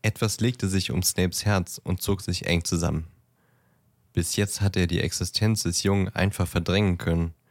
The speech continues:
aber jetzt würde er ihn jeden Tag sehen. Allein die Vorstellung war völlig abwegig. Gut, noch war er nicht da.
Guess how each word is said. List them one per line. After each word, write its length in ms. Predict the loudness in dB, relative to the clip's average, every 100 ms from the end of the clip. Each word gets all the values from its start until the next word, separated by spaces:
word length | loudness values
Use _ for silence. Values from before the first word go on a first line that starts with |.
| _ _ _ _ _
aber 180 | -4 0
jetzt 420 | 2 2 -2 -6
würde 260 | 0 2 2
er 60 | 2
ihn 200 | 0 0
jeden 380 | 0 0 0
Tag 340 | -2 -2 -4 -4
sehen. 460 | 0 0 0 -4 -10 _ _ _ _ _ _ _ _
Allein 360 | -4 0 4 4
die 140 | 2
Vorstellung 720 | -2 -2 2 2 2 2 2
war 100 | 0
völlig 480 | -4 -2 0 0 0
abwegig. 600 | -2 0 -2 -2 -6 -10 _ _ _ _ _ _ _ _ _ _ _ -6
Gut, 280 | 0 2 4 4 2 0 -8 -10 -2
noch 300 | 0 0 2
war 180 | 4 4
er 60 |
nicht 240 | 4 2 0
da. 260 | 0 0